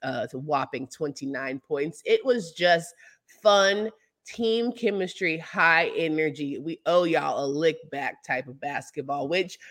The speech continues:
frankly, I enjoy. I love to see people say, "Okay, don't even worry about it. We gonna see you again. And when we see you again, we're gonna make sure you realize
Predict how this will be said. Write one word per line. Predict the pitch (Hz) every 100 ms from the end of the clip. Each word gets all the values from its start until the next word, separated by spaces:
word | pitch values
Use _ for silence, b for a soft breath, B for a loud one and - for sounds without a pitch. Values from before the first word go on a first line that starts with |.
| B
frankly, | 233 277 277 220 214
I | - 254
enjoy. | 269 233 240 240 220 -
I | 190
love | 226 220 233
to | 233
see | 240 214
people | 226 190
say, | - 202
"Okay, | 190 269 220
don't | 208 226
even | 233 233
worry | 240
about | 196 156
it. | 151
We |
gonna | 196 208
see | 214 247 233
you | 208
again. | 170 175
And | 170
when | 165
we | 165
see | - 294
you | 302 233
again, | 180 180
we're | 180
gonna | 165
make | 160 160
sure | 160
you | 151 139
realize | 196 254 233 170 156 151